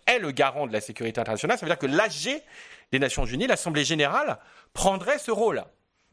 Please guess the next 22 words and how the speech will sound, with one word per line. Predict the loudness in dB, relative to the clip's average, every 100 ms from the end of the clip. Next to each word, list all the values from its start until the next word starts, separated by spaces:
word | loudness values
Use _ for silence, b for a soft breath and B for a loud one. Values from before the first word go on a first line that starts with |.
| _ -4
Donc, | -4 -2
évidemment, | 0 0 2 -2
on | -2
change | 0 2 2 0 -4 -8 _
complètement, | 0 0 0 -2 0 -2 -4 -2
euh, | 0 0 -2
de | -2 -4
perspective. | -2 -2 -4 -6 -8 -8 -10 _ _ _ _ _ -10
Et |
ça | -10 -4
fait | -2
peur. | -2 -2 -8 _ _ _ _ -14
Ou |
du | -4
moins, | -2 -2
ça | -2 -4
veut | -4 -8
dire, | -6 -4
non, | -2
c'est | -4
pas | -8
possible. | -6 -6 -8